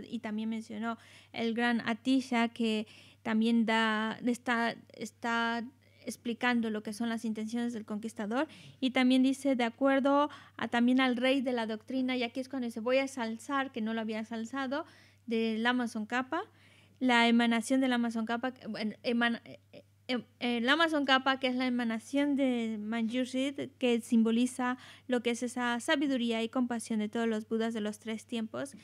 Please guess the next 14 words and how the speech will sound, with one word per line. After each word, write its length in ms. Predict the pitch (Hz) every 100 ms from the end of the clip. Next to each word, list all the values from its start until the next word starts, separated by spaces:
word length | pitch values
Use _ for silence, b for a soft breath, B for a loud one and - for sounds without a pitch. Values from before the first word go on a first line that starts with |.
| B B B -
que 80 |
están 540 | 226 - 262 262 269 277
condensados 1040 | 269 247 233 226 - 269 269 277 294 -
en, 400 | 254 226 220 214
en 220 | - 226 247
uno, 280 | 302 302
y 140 | 370 330
reconoce 840 | 269 254 240 247 254 294 285 285 285 B B B B -
lo 180 | 262 247
que 160 | 254 262
es 100 | 269
la 160 | 277 262
ignorancia 640 | 240 233 254 285 277 311
y 120 | 311